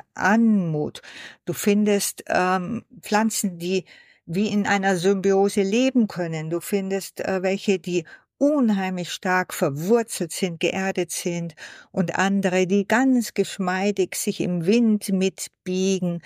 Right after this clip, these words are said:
Also es gibt Unmengen schöne Beispiele, wie man mit Geschmeidigkeit und Schönheit, die aus, von innen herauskommt auch, und Leichtigkeit durch sein Leben gehen kann. Auch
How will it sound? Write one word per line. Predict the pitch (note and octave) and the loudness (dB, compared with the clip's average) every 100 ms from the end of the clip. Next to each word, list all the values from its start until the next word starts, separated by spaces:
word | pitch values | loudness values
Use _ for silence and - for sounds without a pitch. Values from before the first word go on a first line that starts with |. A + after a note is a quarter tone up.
| - - - | -14 -10 -4
Also | F#3 F3+ | -2 0
es | - | -2
gibt | G#3+ - - | -4 -4 -2
Unmengen | A3+ D4 C4+ G#3 F#3 F#3 F#3+ F#3 E3+ | 2 4 4 4 2 0 0 -2 -4
schöne | - G3+ G#3 G#3+ F3+ | -2 2 4 4 2
Beispiele, | - E3+ G3 G#3 - - F3 E3 D#3+ | 0 2 2 0 0 0 2 2 2
wie | F#3+ | 0
man | F#3 E3+ D#3 - _ | 0 -2 -4 -10 _
mit | F3 F3+ - | -2 -2 -2
Geschmeidigkeit | - - G3 A3+ C#4+ C#4+ - G#3 G3+ G3+ - - | -6 -2 2 4 2 0 0 2 2 2 -2 -6
und | E3 - | -4 -4
Schönheit, | - - G3 A3+ A#3 G#3+ F#3+ F#3 - | -6 0 2 4 4 4 2 -2 -4
die | D3+ - | -4 -2
aus, | E3 - | -2 -4
von | - F3+ | -4 -2
innen | - B3+ E4+ G#3 | 0 0 2 2
herauskommt | E3+ E3 D#3+ - D#3 C#3+ - | 2 0 -2 -4 -6 -6 -4
auch, | C#3+ - - - - - | -6 -6 -16 -18 -20 -6
und | - D#3+ | 0 2
Leichtigkeit | F3 E3+ C#4 - G3+ - F3 E3 - | 2 2 0 0 -2 0 0 0 -2
durch | D#3+ | -2
sein | - E3+ D#3+ | -2 -2 0
Leben | G3+ A#3+ | 2 4
gehen | G#3 D#3 E3 | 4 2 0
kann. | D#3 D#3 | -2 -2
Auch | E3 | -4